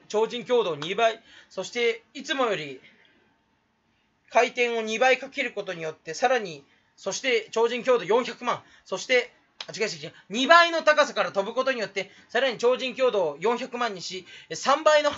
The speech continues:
回転の速さにすることで、さらに三倍で、えー、お-、一時的に私の超人強度は一千二百万パワーになるっていうのがウォーズマン理論っていうんですよね。僕が持ってるのはロビン・マスクです。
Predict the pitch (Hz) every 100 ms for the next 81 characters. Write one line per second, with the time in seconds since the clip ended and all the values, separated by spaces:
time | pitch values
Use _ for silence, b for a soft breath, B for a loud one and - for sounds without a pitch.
0 | - 262 262 269 262 262 269 254 190 220
1 | 220 214 202 190 B B 277 285 220 208
2 | 214 214 208 202 B B - 208 190 180
3 | 175 _ _ 190 311 294 320 240 277 269
4 | 269 208 214 240 240 240 240 254 254 240
5 | 220 - 226 - 320 214 240 262 330 311
6 | 302 277 214 180 160 139 _ 127 120 _
7 | b b b - 147 143 185 190 180 185
8 | 180 180 151 127 131 123 147 180 185 220
9 | 220 175 202 175 160 185 139 135 139 131
10 | - 110 113 -